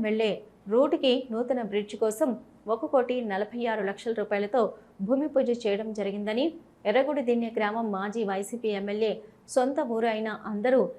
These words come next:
వైసీపీ వాళ్ళే ఉన్నా కూడా ప్రజల కోసం మేము ఈరోజు బ్రిడ్జ్ కట్టిస్తున్నాం. అదే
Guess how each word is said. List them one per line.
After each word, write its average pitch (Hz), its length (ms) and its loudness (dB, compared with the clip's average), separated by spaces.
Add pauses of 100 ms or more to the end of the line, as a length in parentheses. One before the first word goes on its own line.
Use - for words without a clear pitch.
(260)
వైసీపీ 311 460 4
వాళ్ళే 233 240 2 (120)
ఉన్నా 214 180 -2 (100)
కూడా 214 180 0 (180)
ప్రజల 233 320 0
కోసం 233 300 -4
మేము 208 260 -4
ఈరోజు 202 300 -2 (480)
బ్రిడ్జ్ 247 320 4
కట్టిస్తున్నాం. 202 560 0 (400)
అదే 220 160 2